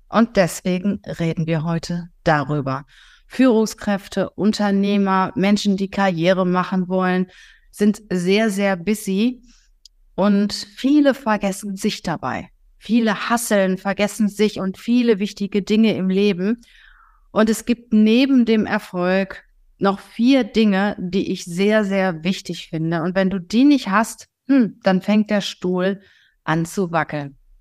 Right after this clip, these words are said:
Und über diese vier Themen möchte ich heute einmal mit dir reden, weil auch ich sie manchmal vergesse. Und, äh, ich möchte euch auch einfach nochmal darauf aufmerksam machen, was außer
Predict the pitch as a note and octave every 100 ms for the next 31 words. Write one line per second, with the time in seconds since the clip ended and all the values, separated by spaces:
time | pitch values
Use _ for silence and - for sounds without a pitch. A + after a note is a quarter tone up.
0 | _ _ _ _ - F#3 G#3 G3 E3+ C4
1 | D4 C#4+ - B3+ B3+ - A#3 G#3+ G#3 A#3+
2 | - - _ _ G#3 A#3+ - G#3 G3 -
3 | G#3+ A#3+ G#3+ F#3 G3 G3+ G3 G3 - F#3+
4 | F3+ F#3+ F3+ F3+ A3 - _ _ _ _
5 | G3+ G#3+ G#3+ G#3 A#3+ C#4 - A3+ F#3 E3
6 | - F#3+ F3 E3+ F3+ F3 E3+ E3+ G#3 G#3+
7 | - - F3+ F3+ F#3 F#3 - - E3+ E3+
8 | E3+ F3+ B3 B3+ B3 - G#3 G3 G3 -
9 | A#3 A#3+ - G#3 F#3+ G#3 G3+ G3+ - -
10 | _ - F3 F3+ F3 - E3 G#3+ A#3 G#3+
11 | G3 - F#3 F#3+ F3+ F#3+ F#3+ - _ F3
12 | A3+ A3+ - F3 F3+ B3+ - A#3+ A#3 A#3